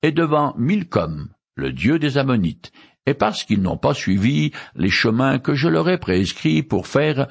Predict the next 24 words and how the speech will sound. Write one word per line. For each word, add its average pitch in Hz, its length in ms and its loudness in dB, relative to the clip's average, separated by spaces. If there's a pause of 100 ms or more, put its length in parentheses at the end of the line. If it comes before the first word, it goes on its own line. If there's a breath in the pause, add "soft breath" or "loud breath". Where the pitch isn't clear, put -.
(200 loud breath)
ce - 160 -2
que 143 180 0
je 85 160 0
considère 92 640 -2
comme 185 220 0
juste 147 480 0 (400 loud breath)
et 82 100 2
pour - 460 -6
obéir 156 560 0 (160)
à 87 60 2
mes 87 260 0
ordonnances 92 640 -2 (340 loud breath)
et 160 160 2
à 151 80 2
mes 156 140 0
lois 180 260 2
comme 226 200 -2
l'a 208 120 2
fait 220 160 0
David, 190 540 0 (160)
le 123 140 -4
père 131 340 0
de 160 80 2
Salomon. » 127 600 0